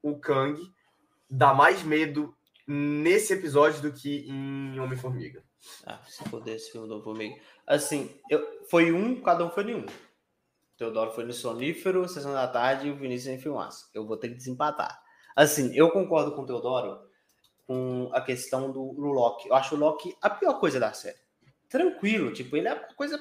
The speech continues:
Speaker 2: mais ruim, ele é o protagonista. <laughs> Mas eu acho que as outras coisas que a série apresenta é muito boa.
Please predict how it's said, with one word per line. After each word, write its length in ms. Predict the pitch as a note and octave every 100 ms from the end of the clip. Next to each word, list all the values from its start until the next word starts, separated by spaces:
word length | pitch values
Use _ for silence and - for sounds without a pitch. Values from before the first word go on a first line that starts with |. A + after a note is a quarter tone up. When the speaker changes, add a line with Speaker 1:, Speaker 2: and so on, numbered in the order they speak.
| -
Speaker 2:
mais 260 | G#3+ D#4+ E4 G3
ruim, 380 | A3+ C4 B3
ele 160 | G3+ A3
é 40 |
o 40 | A#3+
protagonista. 800 | B3+ B3 C4 D4 A#3 F#3+ - - _ -
<laughs> 1040 | - - F4+ E4+ - - - _ _ _
Mas 800 | E3+ G3+ A3+ C4+ F3+ - - -
eu 200 | G#3+ A3+
acho 400 | F#3+ G3+ G#3 G3
que 100 | -
as 140 | E3+ E3
outras 320 | F#3 F#3 -
coisas 800 | - F3 E3 B2 G#2+ - - _ -
que 120 | F3
a 120 | E3+
série 200 | - C#3+
apresenta 580 | C#3 A#2+ A#2 D3 - - _ _ _ _ -
é 60 |
muito 240 | G#3 E3 F#3
boa. 400 | C3 G#2+ -